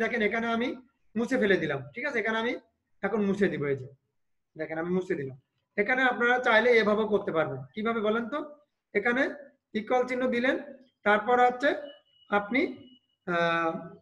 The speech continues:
আপনি ইয়ে দিলেন, sum লিখলেন, এস ইউ এম, sum, তারপর first bracket শুরু, তারপর হচ্ছে আপনি এখান থেকে কিন্তু আমরা এই কাজটা যে auto sum থেকেও করতে পারতাম, ঠিক আছে? আবার এখান থেকেও করতে পার-, পারবো।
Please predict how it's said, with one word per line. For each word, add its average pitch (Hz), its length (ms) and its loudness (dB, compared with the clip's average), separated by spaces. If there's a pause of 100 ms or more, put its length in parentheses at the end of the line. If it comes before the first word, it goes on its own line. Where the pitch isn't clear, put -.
(300)
আপনি 214 180 -4 (300)
ইয়ে 202 200 6
দিলেন, 143 200 0 (440)
sum 240 140 4 (100)
লিখলেন, 151 280 0 (320)
এস 220 100 0 (160)
ইউ 196 160 6
এম, 131 80 -2 (840)
sum, 165 160 0 (580)
তারপর 202 220 2
first 214 220 2
bracket 254 360 2
শুরু, 247 160 0 (760)
তারপর 226 220 2 (100)
হচ্ছে 254 240 2
আপনি 254 180 0 (440)
এখান 285 220 4
থেকে 302 180 0
কিন্তু 285 220 0
আমরা 285 200 8
এই 262 120 2
কাজটা 262 280 4
যে 247 120 6
auto 240 220 2
sum 254 160 0
থেকেও 262 220 0
করতে 214 240 0
পারতাম, 185 280 2
ঠিক 294 180 4
আছে? 170 140 -2 (440)
আবার 220 200 2
এখান 254 180 0
থেকেও 247 220 -2
করতে 196 240 -2
পার-, 147 220 0 (100)
পারবো। 139 220 -2